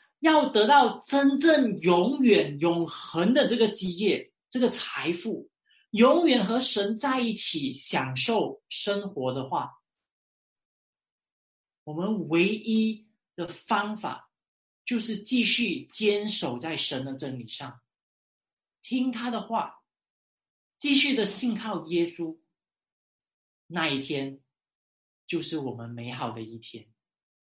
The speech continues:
好，最后一个投影P P T，在这里想要提醒我们，当我们每天 just stay at home，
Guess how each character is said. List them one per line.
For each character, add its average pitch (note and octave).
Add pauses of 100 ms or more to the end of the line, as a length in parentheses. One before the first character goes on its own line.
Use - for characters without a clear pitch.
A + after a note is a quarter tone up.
(1200)
好， D#3+
最 A3
后 G#3 (220)
一 G3+
个 F#3+
投 D#3
影 C#3
P E3+
P E3+
T， E3+ (1800)
在 G3
这 G3
里 B2+ (600)
想 D#3
要 E3
提 G3
醒 F3
我 A#2+
们， A2+ (440)
当 C#4
我 A3
们 G3
每 F#3+
天 A#3
just A#3+
stay B3
at D#3+
home， -